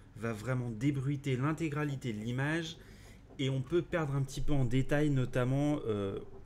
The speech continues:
au niveau vraiment de l'objet qu'on, qu'on a photographié. Donc,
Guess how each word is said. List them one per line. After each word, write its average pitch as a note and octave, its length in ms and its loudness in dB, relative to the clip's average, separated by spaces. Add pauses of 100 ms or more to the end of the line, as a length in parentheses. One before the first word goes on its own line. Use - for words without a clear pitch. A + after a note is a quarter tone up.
(180)
au A2+ 120 -2
niveau A2+ 280 2
vraiment A#2+ 300 0
de A2 100 -2
l'objet A#2+ 380 0
qu'on, A2+ 200 -6
qu'on G#2 340 -6
a A#2+ 80 0
photographié. A2 680 -6 (880)
Donc, D#3 240 2